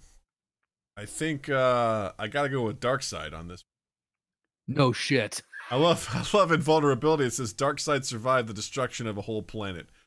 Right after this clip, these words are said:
Speaker 1: remained unfazed by the combined assault of the Justice League, and was completely unharmed by the god-killing boom spheres." <laughs> This fucking shit.
Speaker 2: What is the boom thing with these guys?
Speaker 1: It took the combined power of the entire multiverse's green to knock him out.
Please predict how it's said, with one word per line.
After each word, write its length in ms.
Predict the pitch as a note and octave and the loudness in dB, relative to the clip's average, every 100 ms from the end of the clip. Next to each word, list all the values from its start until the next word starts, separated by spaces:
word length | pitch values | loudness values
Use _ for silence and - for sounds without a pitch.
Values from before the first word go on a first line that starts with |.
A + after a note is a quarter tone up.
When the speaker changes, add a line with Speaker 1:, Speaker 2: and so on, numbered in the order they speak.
| _ | _
Speaker 1:
remained 280 | A2+ B2 B2 | -4 -2 -2
unfazed 600 | A#2 C#3 C3+ C3+ C3+ B2 | -2 -4 -2 -2 0 -2
by 120 | C3 | -2
the 100 | A2+ | -2
combined 460 | A2 G#2+ A2+ A2+ G#2+ | -4 -6 -6 -4 -6
assault 400 | G2 - A#2 A2 | -6 -4 -4 -4
of 140 | G2+ G2+ | -12 -10
the 80 | |
Justice 480 | G2 A2 G2+ F#2 - | -8 -8 -8 -12 -14
League, 200 | E2 E2 - - _ _ | -14 -16 -16 -20 _ _
and 60 | A#2+ | -6
was 120 | A#2 | -6
completely 420 | - A#2 C#3+ C#3+ | -6 -4 -2 -2
unharmed 500 | C#3 A#2+ A#2+ C3 A#2+ | -2 -2 0 0 0
by 120 | A2 G#2+ | -2 -2
the 120 | G#2 | -4
god-killing 840 | F#2+ A2 A#2 A#2 - A#2+ A2+ G#2+ | -4 0 0 -2 -6 -6 -4 -6
boom 360 | F#2+ A2+ A#2 A2 | -4 -4 -2 -4
spheres." 600 | - D3 - D#3+ - - | -8 -10 -10 -8 -8 -10
<laughs> 40 | |
This 160 | C3+ - | -12 -12
fucking 460 | - D#3+ - D#2+ | -6 -8 -8 -14
shit. 400 | C#2+ - F#2 D#2 - | -8 -8 -8 -12 -12
Speaker 2:
What 140 | C3+ A#4+ | -2 -2
is 80 | - | -2
the 120 | - | -4
boom 480 | C3 - C4 C4 F#3 | -2 4 6 6 6
thing 320 | F#3 C#3 A#2 | 4 2 2
with 100 | A#2+ | -2
these 220 | C#3 A#2+ | -2 -2
guys? 360 | B2 A2 F#2+ A2 | 0 0 -2 -6
Speaker 1:
It 160 | C3 | -6
took 220 | - F3+ E3+ | -2 -4 -2
the 120 | D#3 | -4
combined 500 | D3+ C3+ D3 D#3 C#3+ | -2 2 2 2 0
power 240 | D3 D3 | 2 4
of 100 | C#3 | 2
the 140 | B2+ B2+ | 0 -4
entire 560 | A#2+ D3+ C#3+ D3 C#3+ | -4 0 2 4 2
multiverse's 880 | B2+ B2 C#3 C3+ B2+ C3 B2+ B2+ G#2+ | 0 0 0 -2 -2 -2 -2 -4 -6
green 520 | G#2 A#2 B2+ C3 A#2+ | -6 -4 -2 0 -2
to 120 | A2 A2 | -2 -4
knock 400 | G2 A#2 C#3 C3 | 0 2 2 0
him 140 | A#2+ | -4
out. 400 | F#2+ F#2+ - | -4 -6 -8